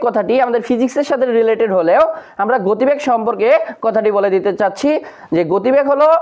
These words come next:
যে ঘন্টায় গতিবেগ কত, অর্থাৎ এক ঘন্টায় গাড়িটির বা চাকাটির গতিবেগ কত। তাহলে গ-, যেহেতু চাকাটি এক সেকেন্ডে ছয় বার ঘুরে, অবশ্যই এক সেকেন্ডে তার পরিধির সমান ঘুরে। তাহলে আমরা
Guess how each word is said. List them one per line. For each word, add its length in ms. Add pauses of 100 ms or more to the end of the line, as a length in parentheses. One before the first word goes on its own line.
(140)
যে 500
ঘন্টায় 560
গতিবেগ 360
কত, 260 (220)
অর্থাৎ 360 (420)
এক 180
ঘন্টায় 440 (340)
গাড়িটির 340 (380)
বা 160
চাকাটির 480
গতিবেগ 380
কত। 200 (340)
তাহলে 540 (100)
গ-, 360
যেহেতু 300
চাকাটি 560
এক 180
সেকেন্ডে 340
ছয় 220
বার 180
ঘুরে, 220 (420)
অবশ্যই 580 (180)
এক 200
সেকেন্ডে 320
তার 180 (100)
পরিধির 400
সমান 320
ঘুরে। 220 (1040)
তাহলে 500
আমরা 260